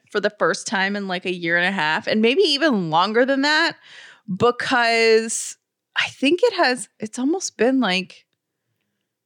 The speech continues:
two years, I think, since I properly entertained. We used to have the lake house. We would entertain for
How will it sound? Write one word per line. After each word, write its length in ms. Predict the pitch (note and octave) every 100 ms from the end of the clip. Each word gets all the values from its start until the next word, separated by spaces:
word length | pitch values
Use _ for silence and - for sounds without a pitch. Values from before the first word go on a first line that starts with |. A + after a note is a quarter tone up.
| _
two 720 | - - A3+ A3+ A#3+ B3 B3 B3
years, 520 | A#3+ B3 C4+ D4 D4
I 140 | D#4
think, 320 | D#4 D#4+ E4
since 600 | D#4+ - A3+ A3 A3 - -
I 120 | G#3
properly 440 | G#3+ A#3 A#3+ A#3+ B3
entertained. 520 | B3 B3 C#4 C4+ B2+
We 100 | F3
used 140 | G#3
to 40 | A3
have 60 |
the 80 | G#3
lake 180 | D#3+ D#3
house. 240 | G#3+ A3+
We 60 | A3
would 160 | G3+ -
entertain 380 | G#3+ G#3+ G#3+ G#3
for 180 | -